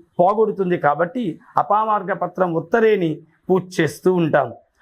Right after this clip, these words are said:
తులసీ పత్రం పూజయామి. ఎనిమిదవది తులసీ పత్రం. తులసీ పత్రాన్ని పూజ చేయకూడదు అనుకుంటారు, కానీ తులసీ పత్రం తప్పనిసరిగా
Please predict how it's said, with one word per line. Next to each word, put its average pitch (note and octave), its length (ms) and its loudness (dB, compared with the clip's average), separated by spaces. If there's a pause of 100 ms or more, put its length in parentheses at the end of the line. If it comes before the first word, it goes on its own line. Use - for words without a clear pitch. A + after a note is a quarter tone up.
(220)
తులసీ A3+ 320 0
పత్రం A#3 440 -4
పూజయామి. F#3 720 0 (1200)
ఎనిమిదవది G3 460 2
తులసీ G#3+ 400 0
పత్రం. D3+ 420 -4 (880)
తులసీ F#3+ 300 2
పత్రాన్ని G#3 480 0
పూజ G3 400 -2
చేయకూడదు G#3+ 480 0
అనుకుంటారు, F3+ 680 -2
కానీ G3+ 220 -2
తులసీ G#3+ 380 -2
పత్రం E3+ 560 -2 (500)
తప్పనిసరిగా F3+ 920 0